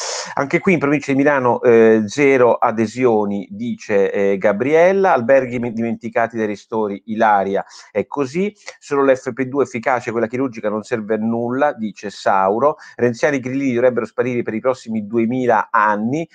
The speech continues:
Paperino Paperotto vi dice qualcosa? "No, anch'io Signal", dice Carolina.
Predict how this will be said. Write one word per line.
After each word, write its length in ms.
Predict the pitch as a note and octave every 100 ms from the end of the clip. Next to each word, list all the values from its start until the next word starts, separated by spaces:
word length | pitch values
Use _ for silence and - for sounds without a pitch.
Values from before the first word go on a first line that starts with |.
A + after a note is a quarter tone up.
| _
Paperino 460 | - A2+ C3+ D3+ C#3
Paperotto 440 | A#2 C3 C#3 -
vi 100 | A#2
dice 260 | A#2 A2+ A2+
qualcosa? 580 | A2+ G#2 - A#2+ G#2 G2
"No, 420 | G2+ B2+ E3+ G3
anch'io 480 | - A#2 A#2 D3+ D3
Signal", 440 | A#2 - B2 A2 G#2
dice 300 | A2+ - G#2
Carolina. 720 | A2+ G#2+ G#2+ G#2+ A2 D3 G3